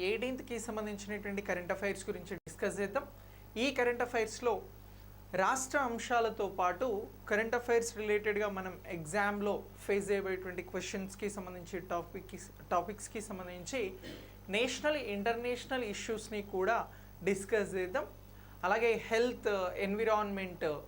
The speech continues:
ఇలాంటి ఇష్యూస్ అన్నీ కూడా ఈ క్లాస్ ద్వారా చాలా క్లియర్గా నేర్చుకుందాం ఎగ్జామినేషన్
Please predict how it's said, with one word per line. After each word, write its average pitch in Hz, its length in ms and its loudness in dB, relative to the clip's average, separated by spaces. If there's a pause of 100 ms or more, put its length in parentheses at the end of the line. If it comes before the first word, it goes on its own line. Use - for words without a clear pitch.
(200)
ఇలాంటి 202 320 2 (100)
ఇష్యూస్ - 380 -4
అన్నీ 175 260 -6
కూడా 185 180 4 (540)
ఈ - 20 4 (140)
క్లాస్ 185 340 0
ద్వారా 185 280 4
చాలా 185 200 4 (100)
క్లియర్గా 165 400 -2
నేర్చుకుందాం 175 500 -8 (140)
ఎగ్జామినేషన్ 196 760 -2